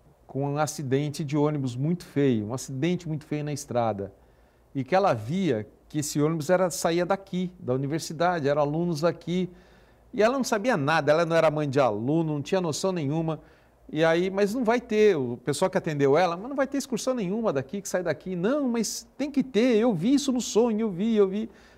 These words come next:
Aí os começaram a pesquisar, pesquisar, pesquisar, porque a universidade é grande, tem muitos cursos. Aí o pessoal falou, "Olha, vai ter um ônibus que vai sair da fisioterapia", que os alunos organizaram,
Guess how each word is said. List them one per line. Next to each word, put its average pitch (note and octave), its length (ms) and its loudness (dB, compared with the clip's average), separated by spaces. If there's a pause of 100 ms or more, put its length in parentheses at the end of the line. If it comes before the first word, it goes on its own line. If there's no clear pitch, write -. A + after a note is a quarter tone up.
(120)
Aí A3 360 2
os G3+ 240 -4
começaram D#3+ 760 0
a - 120 -16
pesquisar, D#3 640 0
pesquisar, C#3 440 -2
pesquisar, D#3+ 500 -2
porque - 120 -4
a C#3 40 2
universidade B2 460 0
é C#3+ 60 2
grande, C#3+ 420 2
tem B2 120 -4
muitos A#2 260 -6
cursos. - 500 -2 (520)
Aí E3+ 400 0
o G3 40 -4
pessoal G#3+ 380 0
falou, A#3 220 4
"Olha, G#2 160 -2
vai C3 160 -4
ter F3+ 100 -6
um G3 160 0
ônibus G3+ 380 -2
que - 100 -12
vai G3 140 2
sair F#3+ 340 0
da G3 120 0
fisioterapia", G3+ 880 0
que - 140 -4
os D3 100 0
alunos G3 540 2
organizaram, B2+ 880 0